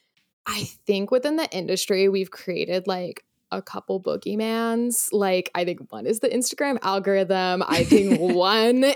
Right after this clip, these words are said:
Speaker 1: is, like, the myth of oversaturation. Um, I think there are things that we've created into, like, yeah, for lack of a better term, like,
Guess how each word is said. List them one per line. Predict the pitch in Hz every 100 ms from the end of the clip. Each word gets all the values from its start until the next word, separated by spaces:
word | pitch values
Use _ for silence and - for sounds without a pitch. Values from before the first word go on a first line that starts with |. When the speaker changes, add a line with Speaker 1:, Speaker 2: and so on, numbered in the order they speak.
| 320
Speaker 1:
is, | 294 247 226
like, | 262 233 233 226 - - - -
the | 208
myth | 175 226
of |
oversaturation. | 240 240 262 254 247 247 170 175 196 185 185 185 180 196
Um, | 196 185 180 165 175 185 _ -
I | 214 220
think | 214 208 226
there | 294 330
are | 339
things | - 196 175 170 170 175
that | 170 -
we've | 160 165 - _
created | - 202 190 180 156 175 131 113 98 -
into, | 117 120 190 165
like, | - 170 -
yeah, | 185 -
for | - 160
lack | 123 -
of |
a | 170
better | - 165 190
term, | - 185 170
like, | 170